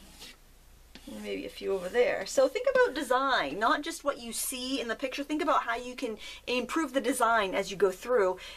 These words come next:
and you create and paint. Okay, now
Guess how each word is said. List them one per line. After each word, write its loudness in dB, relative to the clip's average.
and 0
you -4
create 2
and -4
paint. -8
Okay, -2
now 0